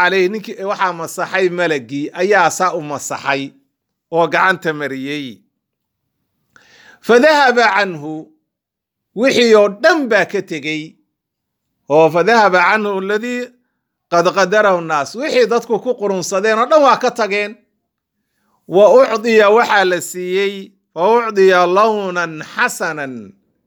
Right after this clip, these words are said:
ayaa la siiyey, wa jildan xasanan. Labadii uu dalbaday ayaa la wi-, la siiyey. Waayo wuxuu yidhi, "Waxaan rabaa midab wanaagsan iyo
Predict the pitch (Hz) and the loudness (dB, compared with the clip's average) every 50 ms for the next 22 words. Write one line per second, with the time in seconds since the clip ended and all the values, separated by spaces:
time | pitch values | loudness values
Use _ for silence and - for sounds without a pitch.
0 | _ _ _ _ _ _ _ _ _ - 185 185 214 214 208 208 208 208 185 - | _ _ _ _ _ _ _ _ _ -2 2 2 4 4 4 2 0 0 -2 -4
1 | - 240 233 233 240 262 277 269 _ _ _ _ _ _ _ _ - 147 160 156 | -8 -8 -2 0 0 -2 -2 -4 _ _ _ _ _ _ _ _ -12 -10 -10 -8
2 | 156 262 277 254 220 185 147 180 175 165 151 135 117 - - - 190 185 175 - | -6 -4 -4 -4 -4 -2 0 0 0 0 -2 -6 -10 -12 -8 -4 -4 -4 -4 -4
3 | - 147 135 127 117 107 98 _ _ _ _ _ _ _ _ _ _ _ _ _ | -6 -6 -6 -8 -12 -18 -20 _ _ _ _ _ _ _ _ _ _ _ _ _
4 | _ _ _ - - 190 240 277 311 349 320 285 - 226 254 220 180 147 196 185 | _ _ _ -8 -2 0 2 2 2 2 0 -2 -6 -4 -4 -4 -2 -2 -2 -2
5 | 175 165 151 170 170 170 170 175 175 185 - _ - 240 269 254 233 196 180 180 | -2 -4 -4 -4 -4 -2 -4 -6 -6 -10 -14 _ -8 -4 -2 0 0 0 0 0
6 | 175 170 175 180 175 214 196 175 147 - - - 151 143 139 143 160 156 147 123 | -2 -2 -4 -6 -8 -10 -12 -12 -10 -12 -14 -16 -14 -14 -10 -10 -10 -10 -10 -12
7 | 107 - _ _ _ _ _ _ _ _ - 147 175 208 214 214 220 240 262 240 | -16 -20 _ _ _ _ _ _ _ _ -2 0 2 4 6 6 6 4 2 0
8 | 247 240 226 220 226 233 220 240 233 226 233 226 226 247 247 247 254 269 - _ | -2 0 0 2 2 0 0 0 -2 0 0 0 2 2 4 4 2 0 -2 _
9 | _ _ _ _ _ _ _ 139 139 175 226 254 254 240 214 196 214 214 202 208 | _ _ _ _ _ _ _ -10 -6 -2 0 2 2 2 2 2 2 2 2 2
10 | 220 220 208 190 165 160 - - 269 294 320 349 359 359 _ _ _ _ _ _ | 2 2 2 0 -2 -10 -8 -4 -2 -2 -2 -4 -8 -12 _ _ _ _ _ _
11 | _ _ _ _ - 180 180 196 208 220 247 | _ _ _ _ -10 -8 -8 -6 -4 -4 -2